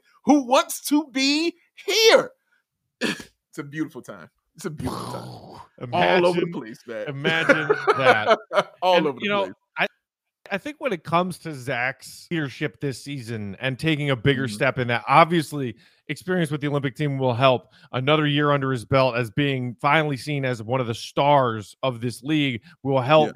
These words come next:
Speaker 2: But I think that there is something to be said for Zach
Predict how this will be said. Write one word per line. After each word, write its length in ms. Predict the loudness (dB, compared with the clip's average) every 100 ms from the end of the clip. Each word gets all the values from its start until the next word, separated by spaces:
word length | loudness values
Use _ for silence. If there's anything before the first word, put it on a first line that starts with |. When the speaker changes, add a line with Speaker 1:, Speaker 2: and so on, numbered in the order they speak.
| 0
Speaker 2:
But 260 | 2 2 -2 _ _ _ _ _ _ _ -2
I 100 | -2
think 340 | -2 -4 -4
that 180 | -6 -2
there 180 | 0 0
is 120 | -2
something 580 | -4 -6 -4 -6 -4 -8 _ _ _ -8
to 60 |
be 120 | -6
said 340 | -2 0 0 -2
for 260 | -4 -4
Zach 640 | -6 -2 4 4 2 -6